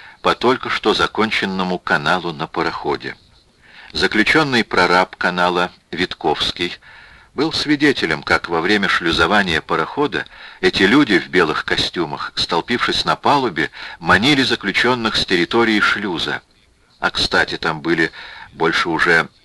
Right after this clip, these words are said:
эксплуатационники, чем строители. В присутствии канальского начальства спрашивали заключенного, любит ли он свой канал, свою работу, считает ли он, что здесь исправился,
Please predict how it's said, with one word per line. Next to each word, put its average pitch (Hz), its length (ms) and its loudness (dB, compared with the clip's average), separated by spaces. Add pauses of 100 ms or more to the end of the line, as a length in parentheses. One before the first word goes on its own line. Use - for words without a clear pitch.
эксплуатационники, 95 1040 -4
чем 73 260 -2
строители. 73 640 -6 (640)
В - 80 -14
присутствии 120 680 2
канальского 113 720 2
начальства 90 640 0
спрашивали 110 640 2
заключенного, 78 800 -2 (280)
любит 123 500 4
ли 90 100 0
он 80 120 0
свой 76 280 0
канал, 71 500 -4 (140)
свою 87 360 2
работу, 85 580 2 (400)
считает 123 640 2
ли 104 80 0
он, 117 240 2 (240)
что - 280 2
здесь 92 340 0
исправился, 107 840 0